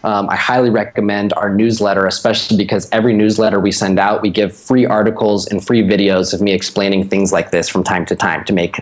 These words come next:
uh, to make it interesting. Um, but so that we don't piss off any viewers, the, the difference between safe and unsafe dabbing is, is what you're dabbing and how you dab it. And so, um, there actually is no science that heating up a titanium nail,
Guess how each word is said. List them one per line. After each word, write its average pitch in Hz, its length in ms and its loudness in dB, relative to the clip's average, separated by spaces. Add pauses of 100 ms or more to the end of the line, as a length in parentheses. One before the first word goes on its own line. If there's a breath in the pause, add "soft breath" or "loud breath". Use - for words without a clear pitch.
uh, 82 220 2
to - 120 -4
make 90 160 0
it 87 80 0
interesting. 95 560 -2 (320 loud breath)
Um, 107 400 0
but 110 240 0
so 127 160 2
that 117 120 2
we 113 80 0
don't 110 180 -2
piss - 240 -4
off 98 260 -2
any 95 160 -2
viewers, 95 640 0 (260 loud breath)
the, 113 200 2
the 120 120 -2
difference 165 320 0
between 131 300 -2
safe 117 280 0
and 104 100 -2
unsafe 98 420 -2
dabbing 95 720 -2 (160)
is, 107 540 0
is 98 180 -2
what 120 260 0
you're 123 100 0
dabbing 98 340 0
and 80 100 -6
how 95 120 -6 (100)
you 85 100 -10
dab 69 300 -4
it. - 120 -8 (360)
And 104 320 -2
so, 98 400 0 (240 loud breath)
um, 110 260 2
there 147 240 2
actually 139 500 0
is 113 260 2
no 104 180 2
science 95 600 -4
that 98 380 0
heating 120 380 2
up 107 320 0
a 95 280 2
titanium 104 880 2
nail, 95 520 2